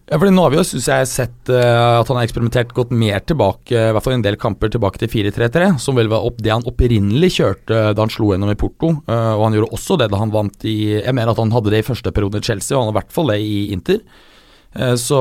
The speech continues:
ehm, så, eh, og det er jo også, mener jeg, ikke tilfeldig at, eh, Pogba da plutselig fungerer betydelig bedre som venstre indreløper enn som, eh, nummer ti, eller som en dyptliggende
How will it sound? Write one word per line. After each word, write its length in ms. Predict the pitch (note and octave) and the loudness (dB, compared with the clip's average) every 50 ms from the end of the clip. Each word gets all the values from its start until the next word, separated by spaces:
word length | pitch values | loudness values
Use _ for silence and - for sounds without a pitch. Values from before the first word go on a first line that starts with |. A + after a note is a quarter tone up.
| B2+ B2 A#2+ A#2+ | 4 4 4 2
ehm, 640 | A#2+ A2+ A2 A2 A2 A2 A2 A2 A2 A2 A2 G#2+ | 2 2 0 0 0 0 0 0 -2 -2 -4 -6
så, 220 | - - - A#2+ A#2 A2 G#2+ G#2+ | -8 -6 -2 0 0 2 2 2
eh, 220 | G#2+ A2 G#2+ G#2+ G#2+ A2+ C3 | 2 2 0 0 0 -2 0
og 60 | C#3 | 0
det 80 | C#3 C#3+ | 2 2
er 140 | C3+ A2 A2+ | 4 4 4
jo 60 | B2+ A2+ | 2 2
også, 220 | - - B2 A2+ A#2+ - _ _ - A2+ A#2+ A#2 A#2+ - - B2+ | 0 0 -2 -2 -4 -6 _ _ -10 -10 -8 -8 -10 -10 -8 -4
mener 300 | B2+ B2+ B2 G#2+ G#2 G#2 A2 A#2+ | -2 0 0 0 0 0 -2 -2
jeg, 140 | A#2 A#2 - | -4 -6 -6
ikke 140 | - G2+ F#2+ | -6 -4 -4
tilfeldig 400 | B2 - - A2 G2 G2 G#2+ C#3+ | -2 -2 0 0 0 0 0 0
at, 300 | D#3+ C3 A2+ A2+ - - A#2 | 2 2 0 -2 -2 -2 -2
eh, 80 | A2 | 0
Pogba 380 | G#2+ - A#2+ G2+ F2+ F#2+ A2+ G#2 | 2 2 0 0 0 0 0 2
da 60 | G#2 G2+ G2 | 2 0 0
plutselig 300 | - A#2 F#2+ - G2 F2+ | -2 -4 -4 -4 -6 -4
fungerer 340 | - A2 G2+ G2 F#2+ G2+ A2 | -4 -2 -2 -2 -2 -2 -2
betydelig 760 | A2+ A#2 A#2 A2+ - - - - - F#3+ E3 B2 G2 G#2 G#2+ G#2+ | -2 -2 -4 -4 -6 -10 -10 -4 -2 0 0 0 0 0 0 0
bedre 220 | G#2 F#2+ G2 G2 F#2+ | 0 0 0 -2 -2
som 140 | - G2+ G2+ | -2 -2 -2
venstre 300 | G2 G2 G#2 - - A#2 A#2 | -2 -2 -4 -4 -4 -4 -2
indreløper 460 | G#2 G2+ G2+ G2 F#2+ F2+ - D#3 D3+ | 0 0 0 0 0 0 0 2 2
enn 80 | C3+ G2+ | 2 0
som, 300 | - - G#2+ G#2 G2+ G2+ G2+ | -2 -2 -2 -2 -2 -2 -2
eh, 80 | G2+ G2+ | -2 -2
nummer 240 | G2+ G#2 G2+ G#2 G2+ | -2 -2 -2 -4 -4
ti, 220 | - - - C3+ D#3 | -6 -6 -4 -2 -2
eller 220 | B2 G#2+ G2+ G2+ G2+ | -2 -2 -2 -4 -4
som 320 | - A2+ G#2+ G2+ G2+ G2+ | -4 -4 -4 -2 -2 -2
en 220 | F#2+ G2 G2+ G2+ G2+ | -2 -2 -2 -2 -2
dyptliggende 500 | G#2+ G#2 G2 - - G#2 G2+ G#2 A#2 | -4 -4 -6 -4 -4 -2 -2 0 0